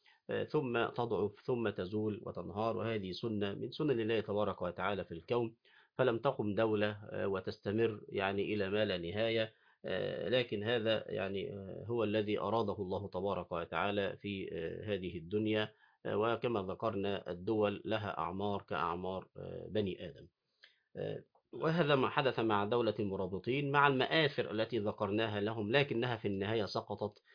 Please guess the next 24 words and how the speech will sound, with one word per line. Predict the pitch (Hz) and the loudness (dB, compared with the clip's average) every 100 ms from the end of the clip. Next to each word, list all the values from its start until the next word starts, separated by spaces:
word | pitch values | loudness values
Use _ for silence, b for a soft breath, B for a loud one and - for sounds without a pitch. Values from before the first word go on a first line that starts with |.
| b _ | b _
يعني، | 143 135 123 | 2 4 4
كما، | 143 139 123 - | 4 4 4 2
آه، | 101 101 98 | 0 0 0
سقطت | - 117 110 113 107 - | -2 0 0 0 -2 -4
الدولة | 95 107 101 90 | -2 0 0 0
الأموية | 98 87 90 95 110 107 101 95 | -2 -2 -2 0 2 4 2 2
وكما | 92 101 95 | -2 -2 -4
سقط | - - 98 | -6 -6 -6
ملوك | 92 95 107 - | -4 -2 -4 -6
الطوائف، | - 90 107 - 104 _ B B B - | -4 2 2 2 -4 _ B B B -6
آه، | 110 | -4
فسقطت | 113 147 135 151 135 131 107 | 0 2 4 2 2 2 -2
دولة | 101 120 110 104 | 0 2 2 -2
المرابطين | 95 92 90 87 117 143 147 143 _ _ _ _ _ _ - | -4 -4 -4 -4 -2 0 0 -4 _ _ _ _ _ _ -6
وقامت | 113 139 151 127 110 | 0 4 6 4 2
مكانها | 98 123 123 120 120 123 - | 0 2 2 2 2 0 0
دولة | 110 120 104 98 | 0 2 0 -2
أخرى | 95 110 - 110 110 104 | -4 -4 0 2 4 2
هي | 110 98 | 2 2
دولة | 107 113 101 107 | 0 2 0 0
الموحدين. | 107 92 92 104 - - 95 85 76 - b b b - | -2 -2 0 -2 -2 -6 -8 -8 -12 -16 b b b -4
يبقى | 101 | -2
احنا | 117 113 | 0 -2
الترتيب | - 113 98 - 131 135 | 0 0 0 0 -2 -2